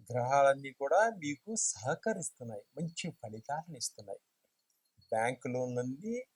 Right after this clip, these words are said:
మీకు సరైన సమయంలో అందడం జరుగుతుంది.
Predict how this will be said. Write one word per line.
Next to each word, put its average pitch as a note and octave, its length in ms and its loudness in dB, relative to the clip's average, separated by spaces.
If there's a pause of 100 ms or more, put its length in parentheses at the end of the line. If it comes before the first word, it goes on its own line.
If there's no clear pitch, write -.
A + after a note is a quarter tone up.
(160)
మీకు C3+ 440 -6
సరైన C3+ 500 0
సమయంలో B2 720 -2 (1000)
అందడం B2 380 2
జరుగుతుంది. D#3 640 -10